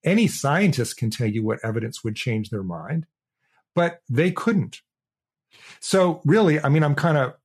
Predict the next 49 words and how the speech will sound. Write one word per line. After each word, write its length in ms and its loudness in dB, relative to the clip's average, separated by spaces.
uh, 220 -2
happy 420 0
to 80 -2
say 240 0
this. 160 -2
I 120 0
was 140 2
out 180 2
there 120 4
doing 240 4
technique 500 0
rebuttal 500 0
before 540 2
the 100 2
Bates 260 2
and 100 2
Schmidt 280 0
study 280 0
even 160 2
came 200 2
out, 220 0
which 160 2
is 100 0
part 260 2
of 100 2
why 160 4
I 40 2
was 180 0
so 160 2
excited 420 0
when 120 0
I 40 2
read 180 2
the 80 -4
study, 300 -2
'cause 280 -10
confirmation 760 2
bias, 480 -4
right? 280 -2
This 200 -14
was, 180 -10
this 140 -4
made 180 0
me 80 0
so 260 -4
happy. 360 -4
I'm 220 -8
not 240 -2
immune. 420 0